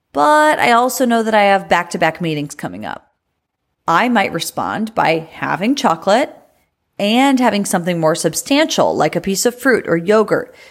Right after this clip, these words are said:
to keep me fuller longer. Or if I'm really sad, I'm feeling that emotional hunger, I might eat the ice cream, or I might reach into my toolbox for another form of self-care.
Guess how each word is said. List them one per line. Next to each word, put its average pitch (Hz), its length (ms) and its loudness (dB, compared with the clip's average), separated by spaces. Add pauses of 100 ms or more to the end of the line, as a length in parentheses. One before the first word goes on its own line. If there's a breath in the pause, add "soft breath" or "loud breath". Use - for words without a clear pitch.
(140)
to - 120 -2
keep - 360 -4
me 220 140 0
fuller 165 420 2
longer. 147 600 -4 (720)
Or 208 600 2 (340)
if 202 220 0
I'm 220 180 2
really 277 200 0
sad, 226 480 0
I'm 160 240 -8 (100)
feeling 262 380 2
that 233 160 0
emotional 170 420 -2
hunger, 147 480 -8
I 170 160 0
might 262 340 0
eat 165 220 -6
the - 100 -4
ice - 220 -4
cream, 190 460 -8
or 277 600 2 (540 loud breath)
I 175 160 0
might 220 320 0
reach 170 280 -2
into 170 180 -6
my 160 140 0
toolbox 165 600 0
for - 140 -2
another 165 420 0
form 156 260 -6
of 151 100 -8
self-care. - 840 -4